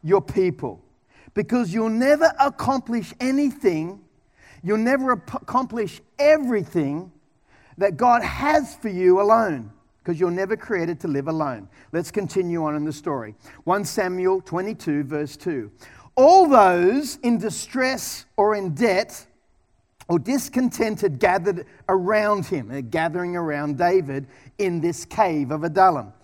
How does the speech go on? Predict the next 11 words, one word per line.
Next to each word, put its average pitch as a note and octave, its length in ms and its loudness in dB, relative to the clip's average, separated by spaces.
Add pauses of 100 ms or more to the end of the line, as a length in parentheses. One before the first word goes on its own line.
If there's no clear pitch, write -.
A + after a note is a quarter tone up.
(280)
And A#3 160 2
he A#3+ 260 4
became C4+ 540 0
commander. A#3 880 0 (500)
About G#3+ 720 4
four D4+ 320 8
hundred A#3+ 640 -2
men G3 360 -2
were G#3+ 120 4
with B3 380 0
him. C#3 320 -6